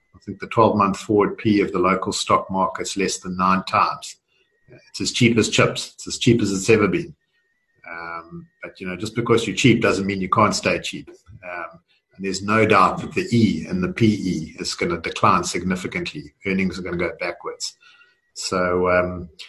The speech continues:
you know, we're in a tough place. We've all got to put our heads together, and you're starting to see some of that. I think, uh,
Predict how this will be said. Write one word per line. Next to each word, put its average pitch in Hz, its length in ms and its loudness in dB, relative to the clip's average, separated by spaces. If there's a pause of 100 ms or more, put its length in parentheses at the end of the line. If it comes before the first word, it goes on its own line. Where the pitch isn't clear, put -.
(520)
you 98 80 -8
know, 98 100 -2
we're 101 120 2
in 101 100 0
a 107 40 -2
tough - 320 0
place. - 540 2
We've 95 280 -4
all 104 140 0
got 104 120 4
to 98 80 0
put 123 200 0
our 107 140 4
heads 117 260 2
together, 117 400 4
and 117 100 6
you're 92 120 4
starting 104 380 2
to 92 100 -4
see 120 200 4
some 113 240 4
of 107 60 2
that. 117 180 6
I 92 80 4
think, - 420 -6
uh, 92 360 0